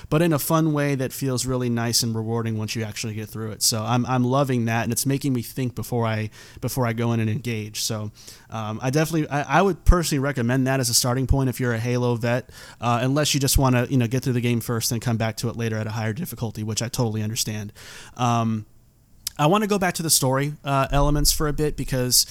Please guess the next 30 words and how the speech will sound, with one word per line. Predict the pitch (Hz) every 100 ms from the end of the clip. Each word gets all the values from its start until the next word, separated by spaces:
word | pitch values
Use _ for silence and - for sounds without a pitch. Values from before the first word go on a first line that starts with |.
| - - -
I | 139
do | 165
have | 170
some | - 151
thoughts, | 135 135 131 147
even | 131
though | 135
I'm | 131
relatively | 123 123 117 123 120
early | 120 120 117
on. | 117 117 117 - - - -
I, | 139 139 -
I | 147
really | 139 170 240 240 180
am | 160 160 147 143 131 -
fascinated | - 135 131 - 135 127 117 117 104
by | 117 110 110 110 110 - -
the | 117 123
way | 110 123 143 147
that | 123
they're | 120
telling | 107 123 110 107
the |
story | 104 120 110 107
too, | - 123 107 123
because | 123 113 135 123 120 110
of | - 123 120 110 113
the, | 120 117 113 113 - - - - - - -
it, | 156 - -
it, | 135